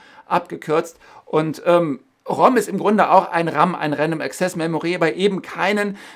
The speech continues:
bei dem ich schrei-, an das ich schreiben kann, sondern in das ich nur lesen kann. Ich habe entsprechend dann die beiden Eingänge, die ich dann nicht mehr brauche, hier weggelassen. Also es gibt kein Data In, weil ich keine Daten hineingeben muss. Ich kann sie ja nirgendwo speichern und deswegen brauche ich auch kein Kontrollsignal W mehr.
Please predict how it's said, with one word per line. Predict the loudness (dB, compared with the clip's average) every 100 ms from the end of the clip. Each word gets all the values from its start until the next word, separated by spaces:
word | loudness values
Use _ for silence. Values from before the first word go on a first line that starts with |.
| -2
bei | 0
dem | 2 -2
ich | -4
schrei-, | -10 -6
an | -2
das | 0 -2
ich | -4
schreiben | -2 0 2
kann, | 0 -2
sondern | -2 -2 -4
in | -6
das | -4 -4
ich | -6
nur | -6
lesen | -4 -2 -4
kann. | -6 -8 -10 -16 -18
Ich | -2
habe | -2 -2
entsprechend | -6 -6 -2 -2 -2
dann | -4 -4
die | -6 -6
beiden | -2 -2 -2
Eingänge, | -4 -4 -6 -8 -10 -18 -10
die | -6
ich | -2
dann | -2
nicht | -2
mehr | -2 -2
brauche, | 0 2 2
hier | 2 0
weggelassen. | 0 0 -2 -4 -6
Also | -8
es | -8
gibt | -12
kein | -8 -6 -4
Data | -4 -2
In, | -2 -2 -2 0
weil | 0 -2
ich |
keine | -4 -4 -2
Daten | 0 0 -2
hineingeben | -2 0 -2 -4 -4
muss. | -2 -2
Ich | -4
kann | -6 -4
sie | -2
ja |
nirgendwo | -2 -4 -6 -8
speichern | -4 -2 -2 -2
und |
deswegen | -4 -4 -4
brauche | -2 -2
ich | -4
auch | -8 -8
kein | -10 -8 -10 -18 -10
Kontrollsignal | -6 -4 0 0 0 -2 -2 -2 -2
W | 0 0
mehr. | 0 2 4 2